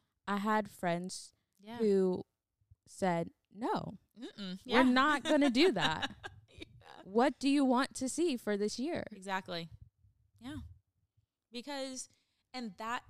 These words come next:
Speaker 2: and going back to, like, having that community, godly community,
Speaker 1: Mm-hmm.
Speaker 2: asterisk, <laughs> godly community around you that see the value in you.
Speaker 1: Yeah.
Speaker 2: That is so important because, like we were talking about, there are people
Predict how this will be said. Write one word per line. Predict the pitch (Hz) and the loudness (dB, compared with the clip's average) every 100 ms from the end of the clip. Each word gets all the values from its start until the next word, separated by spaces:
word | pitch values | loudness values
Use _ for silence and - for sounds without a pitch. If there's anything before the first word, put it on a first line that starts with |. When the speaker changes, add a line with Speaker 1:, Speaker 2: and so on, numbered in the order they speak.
| - | -16
Speaker 2:
and | 180 | -12
going | 175 214 254 | -6 -6 -6
back | 285 - | -8 -10
to, | 262 | -10
like, | 240 - | -12 -12
having | - 180 196 240 233 | -12 -8 -6 -4 -6
that | 208 202 202 - | -6 -4 -4 -6
community, | - 185 175 180 208 240 208 | -8 -6 -6 -8 -8 -10 -4
godly | 226 339 185 160 233 - | 0 0 -2 -6 -8 -8
community, | 233 190 175 170 196 - | -6 -4 -4 -4 -6 -8
Speaker 1:
Mm-hmm. | 190 | -8
Speaker 2:
asterisk, | 202 226 - 571 | -8 -8 -4 -2
<laughs> | - - - - _ - - - | -2 -6 -18 -20 _ -20 -16 -6
godly | 233 254 247 | -4 -2 -6
community | 226 214 190 214 226 208 | -8 -8 -8 -6 -6 -6
around | 175 170 165 185 220 | -6 -6 -8 -8 -6
you | 240 247 | -4 -6
that | - - | -6 -6
see | - - 214 226 | -6 -4 -4 -4
the | 196 175 | -4 -6
value | 160 160 170 190 196 196 - | -6 -8 -6 -8 -6 -8 -8
in | - 170 226 | -10 -8 -10
you. | 269 320 349 370 _ _ _ _ | -12 -16 -20 -20 _ _ _ _
Speaker 1:
Yeah. | 190 175 175 185 _ _ _ 196 | -14 -10 -10 -12 _ _ _ -6
Speaker 2:
That | 254 | -4
is | 339 - | -4 -4
so | - 247 277 | -4 -4 -4
important | 262 226 - 339 392 165 - - | -6 -8 -12 -14 -14 -14 -14 -16
because, | 220 - 311 277 214 - | -14 -8 -4 -4 -4 -8
like | - | -8
we | 254 | -10
were | 247 | -10
talking | 254 285 262 | -12 -12 -10
about, | 190 175 - - _ _ | -8 -10 -12 -18 _ _
there | 247 269 | -12 -8
are | - 285 | -6 -8
people | - 262 285 202 196 208 | -10 -14 -12 -8 -8 -10